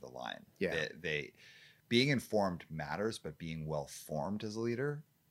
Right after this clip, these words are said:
Speaker 1: I believe, is, like, way,
Speaker 2: Yeah.
Speaker 1: way more important. And
Speaker 2: I'll
Speaker 1: you get through it through experience.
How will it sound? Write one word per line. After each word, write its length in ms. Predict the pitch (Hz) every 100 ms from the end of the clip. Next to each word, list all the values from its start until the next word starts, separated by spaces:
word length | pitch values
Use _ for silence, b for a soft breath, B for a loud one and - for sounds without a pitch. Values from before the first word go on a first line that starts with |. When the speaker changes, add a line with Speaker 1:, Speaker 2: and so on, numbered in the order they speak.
| _
Speaker 1:
I 160 | 82 87
believe, 360 | 78 73 69 64
is, 120 | 62
like, 160 | 50 - _ _ _ _ _ - - -
way, 600 | 92 98 110 107 82 67
Speaker 2:
Yeah. 260 | 95 87 78
Speaker 1:
way 220 | 85 87
more 240 | 78 65 64
important. 640 | 64 - - 57 53 - -
And 160 | 82 80
Speaker 2:
I'll 100 | 147
Speaker 1:
you 40 |
get 160 | 80 76
through 120 | 82
it 100 | -
through 120 | 78
experience. 520 | - - - - -